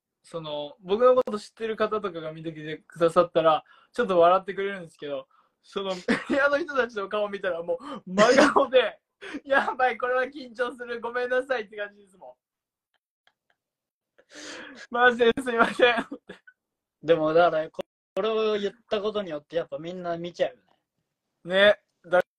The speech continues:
Speaker 1: ら俺ミスったわ、今み-、言ったの。余計緊張するでしょ、これは。
Speaker 2: いや、やばいね。
Speaker 1: メディアの方たちいるのがい-、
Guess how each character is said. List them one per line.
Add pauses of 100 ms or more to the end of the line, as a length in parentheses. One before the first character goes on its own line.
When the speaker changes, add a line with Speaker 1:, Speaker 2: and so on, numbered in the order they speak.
(100)
Speaker 1:
ら
俺
ミ
ス
っ
た
わ、
今
み-、
言
っ
た
の。 (1500)
余
計
緊
張
す
る
で
し (160)
ょ、
こ
れ
は。 (1800)
Speaker 2:
い
や、 (340)
や
ば
い
ね。 (1400)
Speaker 1:
メ
デ
ィ
ア
の
方
た
ち
い
る
の
が
い-、